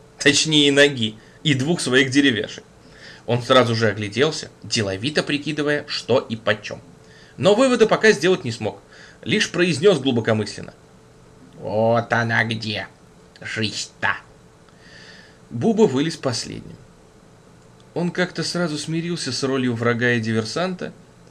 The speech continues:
и поэтому не навязывался в председатели, предводители и прочие преды. Он вылез, огляделся назад,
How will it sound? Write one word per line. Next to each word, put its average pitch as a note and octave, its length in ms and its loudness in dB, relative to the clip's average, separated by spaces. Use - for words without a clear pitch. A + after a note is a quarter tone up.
и C3 80 -2
поэтому D#3 680 -2
не G#3 180 0
навязывался B2 640 2
в - 60 -20
председатели, C#3+ 840 -4
предводители C3 880 -2
и A#2 80 -2
прочие A2+ 500 -4
преды. F#2+ 440 -10
Он G#3+ 200 0
вылез, D3+ 420 -4
огляделся G#3 600 2
назад, A2 440 -4